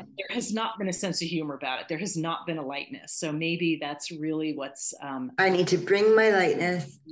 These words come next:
Speaker 1: Yeah.
Speaker 2: into
Speaker 1: I like that.
Speaker 2: the workshop. And that's what I have to share with people too,
Speaker 1: Yeah.
Speaker 2: aside from,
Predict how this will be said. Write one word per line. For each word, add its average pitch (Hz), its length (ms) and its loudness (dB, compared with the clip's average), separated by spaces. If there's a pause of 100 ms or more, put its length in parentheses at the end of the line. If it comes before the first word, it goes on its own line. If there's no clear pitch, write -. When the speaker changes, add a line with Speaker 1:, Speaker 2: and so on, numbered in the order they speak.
(140)
Speaker 1:
Yeah. 139 580 -4 (500)
Speaker 2:
into 381 200 -20
Speaker 1:
I 202 380 8
like 196 100 6
that. - 80 -14
Speaker 2:
the 190 80 6
workshop. - 560 0
And 170 80 0
that's 190 340 0
what 180 140 2
I 170 180 2
have 170 280 -4
to 165 100 -10
share - 340 -4
with - 160 -2
people 165 300 -8
too, - 400 2
Speaker 1:
Yeah. - 60 -16 (360)
Speaker 2:
aside 147 380 0
from, 143 340 -6